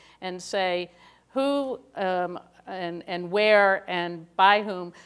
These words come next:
um, do we deliver care so that we're delivering the right care in the right place, uh, at, at, at the right time? And, you know, maybe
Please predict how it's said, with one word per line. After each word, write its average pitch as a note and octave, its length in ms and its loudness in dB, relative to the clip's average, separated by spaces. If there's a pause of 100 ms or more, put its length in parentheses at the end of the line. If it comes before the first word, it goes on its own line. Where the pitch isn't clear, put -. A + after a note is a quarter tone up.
(220)
um, E3+ 560 -4 (320)
do G#3+ 120 -2
we G#3 120 0
deliver G#3+ 380 0
care F#3 560 0 (120)
so - 160 -4
that F#3+ 120 -2
we're G3 140 -2
delivering G#3+ 680 -2
the F3 100 -6
right G3 220 2
care F#3 300 0
in F3 100 -4
the E3+ 80 -6
right F#3 300 0
place, F3+ 340 -6
uh, D#3+ 240 -2
at, F3 500 -4
at, E3 260 -2
at F3+ 160 -2
the F#3 80 -8
right F3 280 -2
time? D3+ 360 -4 (460)
And, F#3+ 520 -4 (160)
you A3 120 -8
know, A3 160 -4
maybe G#3 720 -4